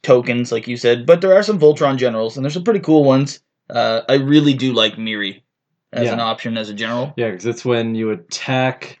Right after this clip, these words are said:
Speaker 1: When it's tapped.
Speaker 2: When it's tapped, only one creature can attack you. Is that it?
Speaker 1: Per player, and when she attacks, only one creature can block.
Speaker 2: Yeah.
Speaker 1: So if you go, it, it is a Voltron general, but oddly enough, it's also really important to swing wide with it.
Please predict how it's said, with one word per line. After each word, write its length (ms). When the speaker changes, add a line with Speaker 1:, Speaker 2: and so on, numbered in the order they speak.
Speaker 1:
When 120
it's 140
tapped. 600
Speaker 2:
When 120
it's 140
tapped, 480
only 160
one 200
creature 360
can 180
attack 500
you. 460
Is 60
that 200
it? 140
Speaker 1:
Per 160
player, 480
and 300
when 400
she 340
attacks, 560
only 240
one 300
creature 320
can 160
block. 340
Speaker 2:
Yeah. 380
Speaker 1:
So 320
if 160
you 220
go, 480
it, 180
it 120
is 140
a 80
Voltron 380
general, 320
but 100
oddly 280
enough, 260
it's 180
also 300
really 400
important 320
to 40
swing 240
wide 280
with 100
it. 100